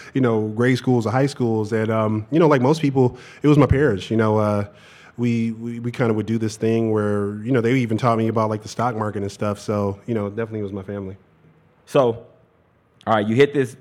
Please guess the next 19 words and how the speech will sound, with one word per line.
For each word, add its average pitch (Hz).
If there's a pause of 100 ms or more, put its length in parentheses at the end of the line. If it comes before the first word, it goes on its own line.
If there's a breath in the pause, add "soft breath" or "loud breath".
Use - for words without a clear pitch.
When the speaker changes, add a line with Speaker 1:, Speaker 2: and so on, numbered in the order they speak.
(140)
Speaker 2:
this 113
scoreboard, 104
you 98
get 101
five 107
thousand 110
dollar 101
Speaker 1:
Right. 104
Speaker 2:
bond, 90
right? 95
And 98
everyone's 101
like, 98
"Yo, 101 (380 soft breath)
you're 123
probably 120
a 98
legit 107
athlete." 90